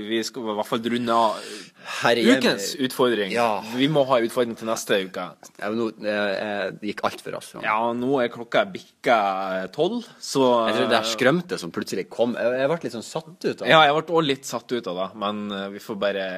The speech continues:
Speaker 1: det
Speaker 2: Ja.
Speaker 1: må, derfor, vi får ta det skrømte etterpå.
Speaker 2: Ja.
Speaker 1: Vi får inn Ghostbusters.
Speaker 2: Neste ukes utfordring.
Speaker 1: Ja.
Speaker 2: Har du klar?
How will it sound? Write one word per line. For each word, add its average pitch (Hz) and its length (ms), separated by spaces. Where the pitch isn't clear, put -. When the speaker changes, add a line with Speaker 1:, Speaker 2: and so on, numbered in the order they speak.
Speaker 1:
det 104 100
Speaker 2:
Ja. 113 120
Speaker 1:
må, 110 200
derfor, 113 380
vi 110 120
får 104 200
ta 107 160
det 87 100
skrømte 90 300
etterpå. - 300
Speaker 2:
Ja. 87 120
Speaker 1:
Vi 110 60
får 101 160
inn 98 120
Ghostbusters. 95 360
Speaker 2:
Neste 135 120
ukes 117 520
utfordring. 92 640
Speaker 1:
Ja. 143 240
Speaker 2:
Har 117 140
du 113 140
klar? 92 240